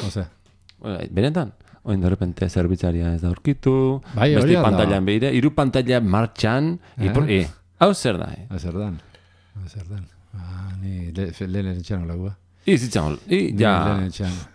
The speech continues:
Speaker 2: I bat da zaila, i,
Speaker 1: A ber.
Speaker 2: da, hartzi luzio harri.
Speaker 1: Ah, bueno, ilia, Andoni Arrainzaltz-, Ar-, Arrainzaltzaileak kexu da, bizitzeko ari naiz.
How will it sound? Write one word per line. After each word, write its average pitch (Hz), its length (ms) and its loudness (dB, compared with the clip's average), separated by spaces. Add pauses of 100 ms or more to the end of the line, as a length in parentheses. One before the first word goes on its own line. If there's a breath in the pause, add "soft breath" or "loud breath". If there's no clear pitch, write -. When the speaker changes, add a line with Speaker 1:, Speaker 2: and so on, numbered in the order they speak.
(260 loud breath)
Speaker 2:
I 131 140 2
bat 131 140 4
da 143 80 0
zaila, 143 260 0
i, 113 160 2
Speaker 1:
A 127 100 6
ber. 101 180 4
Speaker 2:
da, 95 200 4
hartzi 85 240 -2
luzio 87 280 2
harri. 95 200 0
Speaker 1:
Ah, 107 80 0
bueno, 95 240 -2
ilia, 120 300 -2 (680)
Andoni 151 320 0
Arrainzaltz-, 135 580 0
Ar-, 117 280 -6
Arrainzaltzaileak 127 960 -2
kexu 117 240 -4
da, 87 140 -2
bizitzeko 117 460 -4
ari 95 160 -4
naiz. 80 280 -10